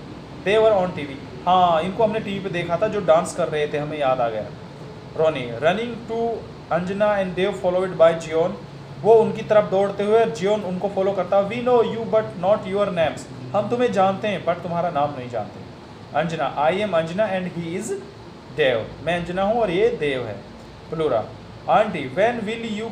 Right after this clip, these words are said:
come to Pantoid with Anjana and Dev?" प्लूरा बोलती है, "आंटी, when will you come to Pantoid with?" आप पेंटोइड कब आओगे with अंजना and देव?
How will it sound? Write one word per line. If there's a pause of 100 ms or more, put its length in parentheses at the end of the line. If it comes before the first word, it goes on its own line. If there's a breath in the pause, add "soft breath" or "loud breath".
(100)
come
to (220)
Pantoid
with
Anjana
and
Dev?" (1040)
प्लूरा
बोलती
है,
"आंटी, (240)
when
will
you
come
to (260)
Pantoid
with?" (460)
आप
पेंटोइड
कब
आओगे
with
अंजना
and (1000)
देव?